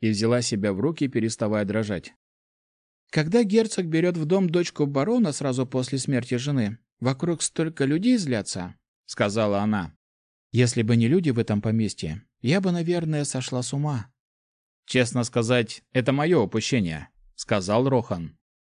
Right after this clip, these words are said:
«Я был так занят, что просто забыл о поместье в столице.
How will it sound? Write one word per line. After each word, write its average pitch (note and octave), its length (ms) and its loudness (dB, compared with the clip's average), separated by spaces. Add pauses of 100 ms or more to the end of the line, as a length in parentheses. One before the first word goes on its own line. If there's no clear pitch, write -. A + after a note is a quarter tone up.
(120)
«Я A#2+ 140 4
был A#2+ 180 4
так A2+ 200 0
занят, C3 340 2
что B2 160 -2
просто C3 340 0
забыл C#3 400 4
о B2 80 2
поместье A#2+ 480 2
в A2+ 60 -4
столице. B2+ 600 0